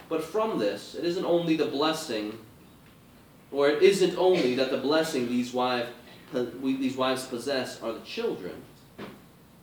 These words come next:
So we know that God is involved with the lowly giving them, in this case, kindly giving them their desires. God is building his people.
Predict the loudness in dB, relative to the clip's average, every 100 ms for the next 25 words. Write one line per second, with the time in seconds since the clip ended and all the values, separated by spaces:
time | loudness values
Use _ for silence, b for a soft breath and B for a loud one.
0 | -20 -12 -6 -2 0 0 -2 -2 -2 -2
1 | -6 -4 -2 -2 -4 -8 -4 -2 -2 -6
2 | -4 -2 -2 -6 -8 -10 -12 -14 -10 -10
3 | -12 -12 -8 -6 -6 -10 -18 -20 -20 -20
4 | -20 -20 -20 -10 -4 -2 0 -2 -2 -2
5 | -2 -6 -8 -6 -6 -6 -10 -6 -4 -4
6 | -6 -10 -14 b b -16 -4 -2 0 0
7 | -2 -4 -2 0 2 0 -4 -8 -12 -14
8 | -16 -16 -14 -16